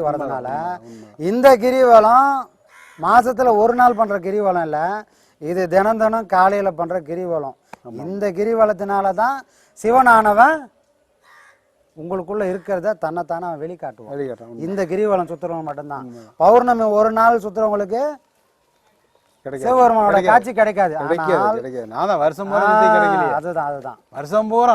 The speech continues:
Speaker 2: இப்ப அஞ்சாறு வருஷம் விடாம சுத்தின கிடைக்கலையே.
Speaker 1: கிடைக்கல.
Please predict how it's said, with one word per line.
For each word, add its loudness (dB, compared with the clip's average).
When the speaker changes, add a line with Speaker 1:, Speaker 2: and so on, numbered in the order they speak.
Speaker 2:
இப்ப -10
அஞ்சாறு 4
வருஷம் -4
விடாம -4
சுத்தின -12
கிடைக்கலையே. -10
Speaker 1:
கிடைக்கல. -4